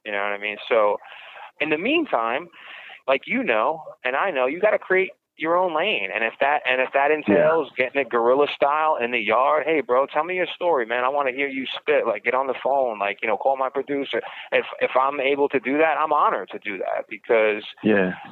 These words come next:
Speaker 1: you know, it's a, it's a much better feeling than, than, than telling a little homie to go shoot, go shoot this dude, you know, go, go blast this dude real quick. Like, you know what I mean? Because there's a lot
Speaker 2: Yeah.
Speaker 1: of that going on.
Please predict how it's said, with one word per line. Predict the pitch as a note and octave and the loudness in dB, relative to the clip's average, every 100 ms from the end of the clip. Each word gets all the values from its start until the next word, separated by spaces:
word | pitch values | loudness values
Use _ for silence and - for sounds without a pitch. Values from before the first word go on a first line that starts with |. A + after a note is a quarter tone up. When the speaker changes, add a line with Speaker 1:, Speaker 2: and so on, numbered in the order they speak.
| - | -8
Speaker 1:
you | - | -2
know, | C#3 C3 | 2 4
it's | C3 - | 2 0
a, | D3 | -2
it's | C#3 | -2
a | C#3+ | 2
much | D#3 - | 2 4
better | D3 D3+ C#3+ - | 4 6 4 0
feeling | D#3+ D#3+ A#2+ A2 | 2 2 2 0
than, | A2 G#2+ G#2 G#2+ A2 | 0 0 -4 -6 -2
than, | G#2+ G#2 G2+ | 0 -2 -4
than | A2 G#2+ | -4 0
telling | B2+ A#2 | 0 2
a | A2+ | 2
little | A#2 A2 | 2 2
homie | A#2 A#2 A2 | 0 0 -2
to | G#2+ | -2
go | G#2+ | -4
shoot, | - B2 A#2 - - | -4 -6 -6 -10 -8
go | A2 | -6
shoot | - B2+ | -4 -6
this | A2+ G#2 G2+ | -6 -8 -6
dude, | G2+ G2 | -6 -6
you | A2 | -8
know, | G#2+ | -6
go, | G#2+ A2 | -6 -4
go | C3 C3+ | -4 0
blast | B2+ G#2+ F#2+ | 2 0 -2
this | - - | -12 -16
dude | E2 D2+ | -14 -12
real | C#2 - | -12 -12
quick. | - C#2+ - | -8 -8 -6
Like, | F#2+ F2+ - | -8 -8 -6
you | |
know | A2+ | -4
what | G2+ | -2
I | G#2 | -4
mean? | E2+ - | -6 -8
Because | A#2 A#2+ | -4 -2
there's | B2+ | 2
a | F3 | 2
lot | C#3 | 2
Speaker 2:
Yeah. | C3+ | 2
Speaker 1:
of | |
that | C#3+ C3 - | 0 0 -4
going | G#2+ A2 | -4 0
on. | C3 A2+ G2 G2 | 0 0 0 -4